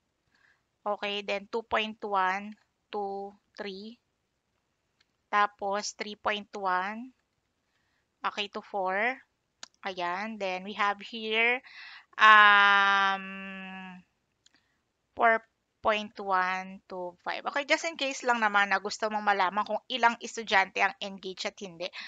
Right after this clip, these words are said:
Okay, so, yon. Commonly naman, hindi naman to nilalagay o hindi naman siya pinapresent sa paper. Ayan. Pero just in case lang ang kailanganin nyo. So, ganito yung gagawin dyan. Ayan.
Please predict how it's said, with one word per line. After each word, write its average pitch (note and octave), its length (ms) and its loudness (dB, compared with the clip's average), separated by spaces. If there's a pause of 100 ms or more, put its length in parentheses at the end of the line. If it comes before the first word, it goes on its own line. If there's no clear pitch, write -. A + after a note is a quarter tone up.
(360)
Okay, D4+ 400 10
so, - 160 6 (400)
yon. G3+ 480 4
Commonly C4 320 4
naman, C#4+ 240 4
hindi A#3 160 -6
naman A3+ 320 0
to G#3 560 0
nilalagay F#3+ 720 0
o G#3+ 80 -4
hindi G#3 240 -10
naman G3+ 240 -6
siya G3 240 -4
pinapresent F#3+ 640 -12
sa - 160 -8
paper. - 460 -18 (1300)
Ayan. E3+ 320 -20
Pero G3 160 -8
just A#3 240 -8
in B3 80 -14
case A3+ 240 -4
lang G#3 160 0
ang G3 80 -6
kailanganin F3+ 640 -8
nyo. E3+ 320 -14
So, - 160 -20
ganito F#3 320 -18
yung F3+ 80 -18
gagawin F3 560 -16
dyan. F#3+ 400 -18 (1700)
Ayan. E3 480 -20